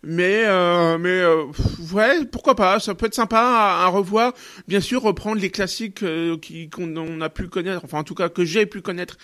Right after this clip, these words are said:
dans le Morning Live, euh, dans cette émission. Après, faut qu'il y ait des changements, c'est clair. Faut qu'il se refasse, faut pas qu'il refasse les mêmes délires, euh, qu'ils ont pu faire, mais, euh, voilà, essayer de, d'innover dans leur, dans leur délire, tout en gardant l'esprit, euh, Morning Live.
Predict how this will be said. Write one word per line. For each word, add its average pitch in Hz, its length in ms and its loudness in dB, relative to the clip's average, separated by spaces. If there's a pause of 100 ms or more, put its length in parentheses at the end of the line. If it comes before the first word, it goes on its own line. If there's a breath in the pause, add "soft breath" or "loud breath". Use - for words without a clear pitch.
(420 loud breath)
dans 170 120 -2
le 165 60 0
Morning 170 340 0
Live, 185 300 2
euh, 147 320 0
dans 160 220 -4
cette 170 200 -6
émission. 165 440 -4 (520 loud breath)
Après, 214 360 0
faut 226 120 -6
qu'il 190 160 -6
y 185 40 -2
ait - 20 -2
des 180 80 0
changements, 196 300 -4
c'est 185 140 -6
clair. 160 200 -2
Faut 170 140 -10
qu'il - 160 -12
se 151 800 -2
refasse, 185 580 -2
faut 185 140 -8
pas 226 120 0
qu'il - 160 -6
refasse 226 300 -4
les 185 80 -2
mêmes 185 240 -2
délires, 208 560 0 (680 soft breath)
euh, 147 420 -4
qu'ils 156 380 -8
ont 175 60 -4
pu 170 160 -8
faire, 214 360 -2
mais, 175 280 0
euh, 156 240 2
voilà, 165 360 2
essayer 170 240 0
de, 151 200 0
d'innover 175 480 0
dans 190 100 -2
leur, 151 340 -2
dans 160 120 -6
leur 156 160 -4
délire, 147 240 -4 (880)
tout 180 160 -10
en 180 80 0
gardant 156 260 0
l'esprit, 190 460 -2
euh, 151 300 0
Morning 156 340 -4
Live. 131 240 -6